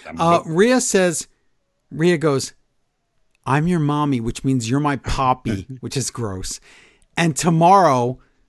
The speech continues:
Speaker 2: you're welcome. I got your rematch with Trick Williams on N X T." But
Speaker 1: So
Speaker 2: if you
Speaker 1: she
Speaker 2: don't
Speaker 1: is the leader.
Speaker 2: Of course she is. That's the,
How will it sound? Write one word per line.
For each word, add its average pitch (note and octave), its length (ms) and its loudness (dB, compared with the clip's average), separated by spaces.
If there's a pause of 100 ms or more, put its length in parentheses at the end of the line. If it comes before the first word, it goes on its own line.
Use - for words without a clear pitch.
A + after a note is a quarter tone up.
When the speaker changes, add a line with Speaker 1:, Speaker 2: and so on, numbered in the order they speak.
(540)
Speaker 2:
you're D#3+ 160 2
welcome. D#3+ 580 4
I C3 60 2
got D3+ 220 2
your D#3+ 200 0
rematch D#3 380 0
with B2 100 -6
Trick - 260 -2
Williams C#3+ 400 0
on B2+ 120 2
N A#2+ 120 -2
X - 220 -6
T." F2+ 380 -8 (540)
But D3+ 400 8 (500)
Speaker 1:
So - 160 -2
Speaker 2:
if F3 120 0
you D3+ 40 4
Speaker 1:
she D#3 40 6
Speaker 2:
don't F3+ 120 4
Speaker 1:
is C3 220 2
the D2+ 160 -20
leader. - 420 -20 (680)
Speaker 2:
Of - 120 -20
course - 260 -8
she - 220 -6
is. C3 160 -12
That's - 240 -12
the, C3+ 220 -14